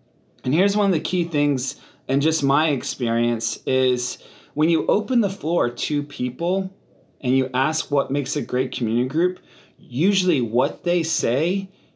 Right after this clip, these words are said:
is what's most important to them. Here's a common exam-, or here's an example. Uh, one of, uh, the groups I led, this lady, young lady, said, "Trust is a very, uh, important thing for me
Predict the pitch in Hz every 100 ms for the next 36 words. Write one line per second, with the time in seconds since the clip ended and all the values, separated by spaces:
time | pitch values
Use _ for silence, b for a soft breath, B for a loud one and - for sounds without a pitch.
0 | _ _ 135 123 135 131 - 123 135 139
1 | 135 - 120 120 123 127 123 110 - -
2 | 101 110 101 95 120 - _ 151 139 131
3 | 143 135 123 107 120 117 - 143 143 165
4 | 147 143 113 123 120 117 110 B B B
5 | B 113 120 104 131 175 190 180 147 -
6 | - 131 123 123 - - _ _ - 120
7 | 147 139 147 127 135 131 131 127 B B
8 | 139 135 147 147 147 135 131 131 156 147
9 | 131 131 127 127 B B - 135 120 -
10 | - - 160 160 - - - _ _ -
11 | 123 135 123 131 127 127 123 143 - 127
12 | 120 117 - 131 135 131 123 123 120 120
13 | 123 117 117 113 107